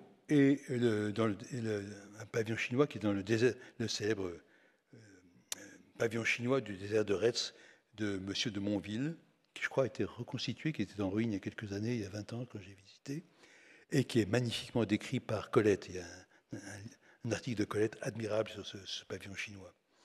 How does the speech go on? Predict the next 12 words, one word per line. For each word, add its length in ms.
et 60
qui 120
à 40
l'époque 200
n'était 160
pas 140
en 60
ruine 220
à 60
son 160
époque. 320
Euh, 400